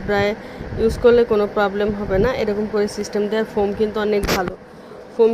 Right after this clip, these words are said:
কিন্তু অনেক ভালো। উপরে শুধু একটা করে ডিজাইন দেওয়া আছে, একটা করে যে এরকম করে সেলাই দেওয়া আছে, এটা কোনো প্রবলেম না। এটা কিন্তু আরও ভালো, যে শেপটা ভালো থাকবে, শেপটা ভালো থাকবে। তো এটার কালারগুলো আমি দেখিয়ে দেই। স্কিন কালার,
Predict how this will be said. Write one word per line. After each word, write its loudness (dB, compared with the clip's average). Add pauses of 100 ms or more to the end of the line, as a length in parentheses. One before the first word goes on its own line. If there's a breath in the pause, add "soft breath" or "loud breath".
(100)
কিন্তু 0 (160)
অনেক 2 (120)
ভালো। 2 (160)
উপরে 6 (300)
শুধু 2 (200)
একটা -2
করে 4 (140)
ডিজাইন 0 (100)
দেওয়া 0
আছে, -6 (680 loud breath)
একটা -2 (100)
করে 4 (120)
যে 4
এরকম 0 (100)
করে 2 (100)
সেলাই 0
দেওয়া 0
আছে, -8
এটা 0
কোনো 0 (120)
প্রবলেম 0 (100)
না। 2 (100)
এটা -2
কিন্তু -2
আরও -2 (140)
ভালো, 0 (500 loud breath)
যে -6
শেপটা 2 (120)
ভালো 2 (100)
থাকবে, -4 (360)
শেপটা -2 (120)
ভালো 2 (100)
থাকবে। -6 (1300 loud breath)
তো -4 (220)
এটার 2 (280)
কালারগুলো 0
আমি 2
দেখিয়ে 0
দেই। 0 (260)
স্কিন 0
কালার, 2